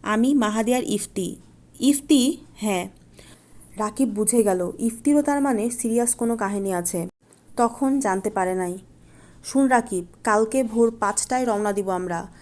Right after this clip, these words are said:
গাড়িতে দুইটা সিট ফাঁকা আছে, এসে পড়।" "ওকে ডান, আমি আসব।"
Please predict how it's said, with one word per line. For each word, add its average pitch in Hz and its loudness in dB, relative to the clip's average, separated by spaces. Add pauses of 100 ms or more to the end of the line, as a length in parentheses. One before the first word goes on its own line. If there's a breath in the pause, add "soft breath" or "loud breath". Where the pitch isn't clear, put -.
(280 loud breath)
গাড়িতে 226 2
দুইটা 240 0
সিট 269 0
ফাঁকা 247 -2
আছে, 247 0
এসে 226 -2
পড়।" 180 -4 (720 loud breath)
"ওকে 262 2
ডান, 226 2
আমি 214 -2
আসব।" 196 -4